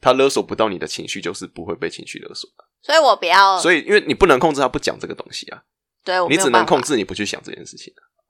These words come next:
Speaker 2: 哦，所以一切还是在自己哦。但是你就要这样放任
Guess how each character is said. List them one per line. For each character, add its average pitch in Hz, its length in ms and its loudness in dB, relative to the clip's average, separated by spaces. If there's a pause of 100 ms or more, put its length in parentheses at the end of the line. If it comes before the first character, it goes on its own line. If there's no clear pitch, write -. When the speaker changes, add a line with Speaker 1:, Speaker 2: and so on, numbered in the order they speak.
(120)
Speaker 2:
哦， 156 1400 -10
所 - 240 0
以 233 180 4
一 214 40 -10
切 247 180 2
还 190 140 8
是 - 100 -10
在 214 200 -2
自 - 200 -18
己 - 260 -12
哦。 - 140 -4 (640)
但 349 160 6
是 392 80 6
你 269 100 0
就 240 120 6
要 262 120 10
这 269 80 2
样 262 140 4
放 226 320 8
任 208 300 0